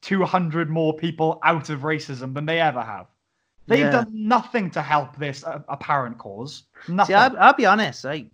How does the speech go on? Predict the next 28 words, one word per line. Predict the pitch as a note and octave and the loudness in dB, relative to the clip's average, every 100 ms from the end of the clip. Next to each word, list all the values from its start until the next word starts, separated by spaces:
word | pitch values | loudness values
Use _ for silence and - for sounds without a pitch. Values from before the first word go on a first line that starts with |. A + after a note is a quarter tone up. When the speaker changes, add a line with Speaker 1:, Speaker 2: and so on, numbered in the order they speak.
| _ _ | _ _
Speaker 2:
'cause | - | -8
when | F3+ A#3+ | -4 -4
you | B3+ | -4
keep | G#3 | -8
saying | - F3 D#3 | -4 -2 0
movement, | D#3 F3 D#3 A#2 G#2+ G#2+ | 0 -2 -2 -4 -4 -4
I | C3 E3 | -4 -2
just | D#3+ - | -4 -8
assume | A2+ C3 A#2 | -6 -4 -2
you | A2+ | -2
mean, | A2+ G#2+ G2+ | -2 -2 -4
like, | G2+ G2 | -6 -4
the | G2+ | -2
hashtag. | - D3 - - A#2+ G#2 | 2 0 0 0 0 0
I | D3 | -2
didn't | F#3 E3 C#3 | 0 0 2
realize | D3+ C#3+ A#2+ A#2 | 2 2 2 0
there's | A#2+ A#2 | -4 -2
an | B2 | 0
actual | A#2 - B2 A2 - - | 0 -2 -4 -4 -6 -6
organization. | A#2+ A#2 A2+ G#2+ A#2+ B2+ - G#2+ G2+ A2 | -4 -4 -4 -4 -2 -2 -2 -4 -6 0
There's | C#3+ E3 | 2 4
an | E3+ | 6
organization, | D#3+ D#3 D3+ E3 D#3+ F#2+ F2+ | 6 4 4 2 0 -4 -6
is | |
there? | F#2 G2+ B2 | -4 -4 -2
Speaker 1:
Like, | G#3+ G#3 F#3 - | 4 4 4 4
or, | G3 | 2